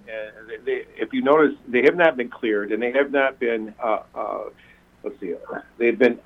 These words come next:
authorized for use under emergency use authorization, which is not the same as being cleared or,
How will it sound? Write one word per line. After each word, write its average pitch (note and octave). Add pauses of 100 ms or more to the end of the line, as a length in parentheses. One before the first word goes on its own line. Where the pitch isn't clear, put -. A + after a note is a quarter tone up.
authorized D3
for B2
use G#2
under A#2+
emergency A#2+
use B2
authorization, A#2+
which G#2
is -
not C3
the -
same B2+
as G#2+
being A2+
cleared B2+
or, A2+